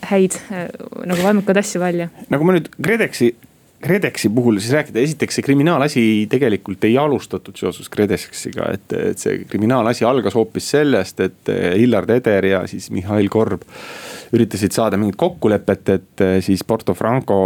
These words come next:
Speaker 2: juurde ehitatakse mingi tee ja selleks oli vaja Tallinna sellist heakskiitu, nõusolekut ja seda siis, noh, kahtlustuse, kordame, kahtlustuse kohaselt, ähm, äh, siis pakuti või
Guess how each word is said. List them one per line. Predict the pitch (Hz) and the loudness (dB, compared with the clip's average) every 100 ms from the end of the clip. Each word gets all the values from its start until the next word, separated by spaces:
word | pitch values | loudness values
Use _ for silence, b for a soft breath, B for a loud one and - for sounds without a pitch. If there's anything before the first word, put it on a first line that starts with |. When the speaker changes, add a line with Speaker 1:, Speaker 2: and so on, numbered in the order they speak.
| 92 | 4
Speaker 2:
juurde | 120 127 101 104 | 4 4 4 2
ehitatakse | 113 - - - 92 90 98 | 0 -2 -4 -2 0 2 2
mingi | 98 90 | 2 2
tee | 185 170 110 | 2 2 2
ja | 95 | 2
selleks | 104 101 - | 0 -2 0
oli | 95 107 | 0 2
vaja | 98 104 | 0 0
Tallinna | 113 98 85 87 87 90 | 2 2 2 0 -2 -4
sellist | - 87 117 | -8 -4 0
heakskiitu, | 113 - - 87 - - 90 | -2 -2 -4 -4 -4 -4 0
nõusolekut | 101 95 85 71 - - 95 | 2 2 -2 -4 -8 -10 -8
ja | - | -2
seda | 101 87 - | 0 0 -4
siis, | - - B B B - | -14 -16 B B B -2
noh, | 113 120 - | -2 -2 -4
kahtlustuse, | 127 120 123 - 160 185 185 _ _ - | -4 0 -2 2 2 2 -2 _ _ -4
kordame, | 92 110 139 | -2 0 0
kahtlustuse | 95 98 - 123 143 | 0 -2 -2 0 2
kohaselt, | 143 123 117 - - B B B B B B B B - | 0 0 -2 -4 -20 B B B B B B B B 0
ähm, | 117 113 113 110 104 | 2 2 2 2 -2
äh, | - - - - - - _ _ - 101 98 | -8 -20 -20 -20 -18 -20 _ _ -8 -6 -2
siis | - - | -2 0
pakuti | 120 - 90 - 85 | -2 -2 -8 -2 2
või | 85 | 4